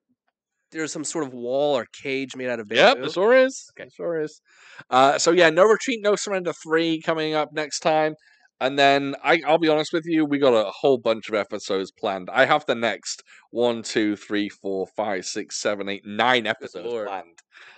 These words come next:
Speaker 2: Um,
Speaker 1: It's two months of entertainment.
Speaker 2: That's also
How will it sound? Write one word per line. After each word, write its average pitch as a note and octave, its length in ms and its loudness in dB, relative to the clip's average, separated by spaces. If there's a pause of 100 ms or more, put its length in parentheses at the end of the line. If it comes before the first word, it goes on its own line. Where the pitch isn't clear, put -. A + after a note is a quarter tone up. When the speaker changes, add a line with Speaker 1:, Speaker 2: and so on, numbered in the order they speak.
(120)
Speaker 2:
Um, G#2+ 600 2
Speaker 1:
It's G2 100 -14
two C#3+ 140 -10
months B2 420 -10
of G2 200 -12 (560)
entertainment. A2+ 440 -16 (120)
Speaker 2:
That's C3+ 180 0
also G2+ 600 0